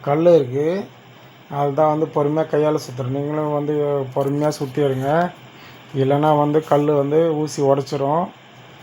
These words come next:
அதெல்லாம் கல் இருந்தா வந்து கொஞ்சம் பார்த்து உஷாரா தைங்க. அந்த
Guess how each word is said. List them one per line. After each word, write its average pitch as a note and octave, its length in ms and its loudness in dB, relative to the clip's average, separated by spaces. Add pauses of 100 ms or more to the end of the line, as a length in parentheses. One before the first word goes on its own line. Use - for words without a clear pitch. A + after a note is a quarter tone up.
(440)
அதெல்லாம் D3 400 2
கல் D3+ 220 4
இருந்தா D3 260 0
வந்து C#3+ 200 -2
கொஞ்சம் C3+ 300 -2
பார்த்து C#3+ 360 2
உஷாரா C#3 380 0
தைங்க. C3 300 0 (1500)
அந்த B2 120 -8